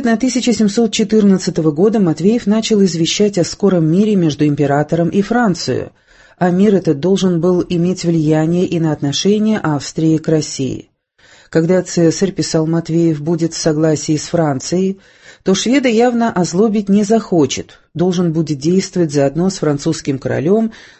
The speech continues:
по смыслу Вестфальского договора. Хотя цесарь и всё его министерство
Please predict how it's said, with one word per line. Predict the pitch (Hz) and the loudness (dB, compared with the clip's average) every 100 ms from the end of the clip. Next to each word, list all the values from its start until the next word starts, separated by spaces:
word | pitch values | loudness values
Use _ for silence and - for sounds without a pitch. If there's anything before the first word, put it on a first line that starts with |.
| _ | _
по | 147 | -2
смыслу | - 214 262 - 254 | 2 2 2 0 2
Вестфальского | 196 160 - 170 156 - 165 160 | 2 0 -2 0 0 -2 -2 0
договора. | 151 147 127 117 92 87 _ _ _ _ _ _ _ | 2 0 0 -4 -6 -12 _ _ _ _ _ _ _
Хотя | - 165 165 156 | -2 0 2 0
цесарь | - 185 190 160 143 | 0 0 2 0 0
и | 160 151 | 0 0
всё | 135 - 185 | -2 0 2
его | 160 | 2
министерство | 160 156 139 - 196 190 - 139 120 | 2 0 -2 0 0 0 -2 -2 -2